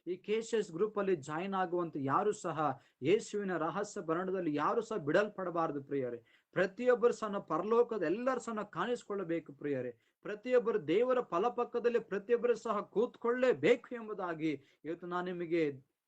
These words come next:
ಪ್ರೋತ್ಸಾಹ ಮಾಡಿ ಹೇಳ್ತಾ ಇದ್ದೀನಿ ಪ್ರಿಯರೇ. ಯಾಕೆಂದ್ರೆ ನಮಗೋಸ್ಕರ ಯೇಸು ಕ್ರಿಸ್ತನು ಬಹಳ ತ್ಯಾಗ ಮಾಡಿದ್ದಾನೆ.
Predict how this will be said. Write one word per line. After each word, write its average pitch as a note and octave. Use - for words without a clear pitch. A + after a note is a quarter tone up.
ಪ್ರೋತ್ಸಾಹ A3+
ಮಾಡಿ F#3+
ಹೇಳ್ತಾ E3
ಇದ್ದೀನಿ C#3+
ಪ್ರಿಯರೇ. C3
ಯಾಕೆಂದ್ರೆ D#3
ನಮಗೋಸ್ಕರ F3
ಯೇಸು G3
ಕ್ರಿಸ್ತನು F3+
ಬಹಳ C#3+
ತ್ಯಾಗ D3+
ಮಾಡಿದ್ದಾನೆ. B2